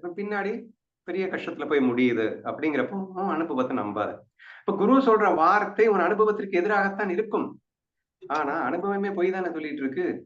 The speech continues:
ஏன் அனுபவத்தை நம்புற? குரு வார்த்தையை நம்பு. அப்போ உன் அனுபவத்தின் மேல் உள்ள நம்பிக்கையை குறைத்துக் கொண்டு குரு வார்த்தையின் மேல் நம்பிக்கை ஏற்பட்டு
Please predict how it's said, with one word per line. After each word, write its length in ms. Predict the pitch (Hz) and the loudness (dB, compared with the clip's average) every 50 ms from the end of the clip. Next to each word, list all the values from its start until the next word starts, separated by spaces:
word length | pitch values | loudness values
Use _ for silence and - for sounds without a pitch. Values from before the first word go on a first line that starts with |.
| _ _ _ _ _ | _ _ _ _ _
ஏன் 200 | - 175 220 208 | 0 0 2 2
அனுபவத்தை 420 | 202 202 196 196 196 185 - 147 | 2 2 2 2 2 2 0 0
நம்புற? 360 | 139 131 123 - 160 165 - - _ | 0 0 0 0 -2 -4 -6 -10 _
குரு 180 | - 135 139 135 | -6 -4 -4 -2
வார்த்தையை 480 | 104 101 104 110 107 - 127 113 107 101 | -2 -4 -4 -6 -6 -4 -2 -2 -2 -2
நம்பு. 280 | 95 92 90 87 87 87 87 87 - _ _ _ _ _ _ _ _ _ _ - _ - 147 | -4 -4 -6 -6 -6 -8 -10 -12 -16 _ _ _ _ _ _ _ _ _ _ -20 _ -4 -2
அப்போ 160 | 156 156 165 | 0 2 4
உன் 140 | 151 147 131 | 4 6 6
அனுபவத்தின் 640 | 127 - - 208 220 226 214 208 214 - 202 190 185 | 4 4 4 6 6 6 4 4 2 2 2 4 4
மேல் 180 | 175 170 170 | 4 4 4
உள்ள 140 | 165 156 143 | 4 4 4
நம்பிக்கையை 580 | 131 127 143 170 190 190 - 180 170 165 135 120 | 4 2 2 2 0 2 2 4 6 6 4 4
குறைத்துக் 440 | 135 143 185 202 196 - - - | 2 2 2 0 0 -2 -4 -4
கொண்டு 220 | - 165 175 180 156 | -4 -2 -2 -2 -2
குரு 160 | 156 170 175 | 0 0 2
வார்த்தையின் 500 | 143 135 165 196 - - 208 196 196 185 | 2 2 0 0 -2 -4 -4 -2 -2 -2
மேல் 180 | 180 175 170 156 | -2 -2 -2 -2
நம்பிக்கை 480 | 135 135 147 190 202 196 196 185 160 | -2 -4 -4 -6 -8 -6 -4 -2 -2
ஏற்பட்டு 540 | 151 151 156 151 - 127 - - _ 107 | -2 -2 -4 -6 -8 -10 -10 -10 _ -8